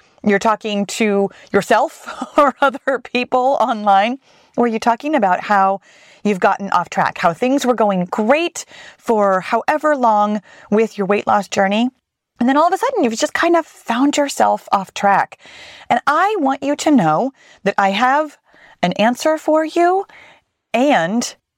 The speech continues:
that this is completely figure outable. No matter when you have found yourself off track, maybe you've just started on your weight loss journey, you're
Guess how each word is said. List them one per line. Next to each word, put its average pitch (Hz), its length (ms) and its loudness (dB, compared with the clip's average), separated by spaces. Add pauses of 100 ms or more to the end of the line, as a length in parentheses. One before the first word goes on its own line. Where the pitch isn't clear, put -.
(240)
that 233 200 2
this 262 400 -2
is 247 180 0
completely 233 1120 -2 (400)
figure 190 500 -2
outable. 165 460 -2 (480)
No 320 200 2
matter 359 300 -2 (320)
when 247 600 0
you 240 120 0
have 214 200 -2
found 180 380 -2
yourself 165 460 -2
off - 200 -4
track, - 400 -6
maybe 320 340 2
you've 220 640 0 (100)
just 285 320 -2
started 262 380 0
on 202 340 -2
your 185 120 0
weight 185 180 0
loss 175 240 0
journey, 196 520 0
you're 170 380 2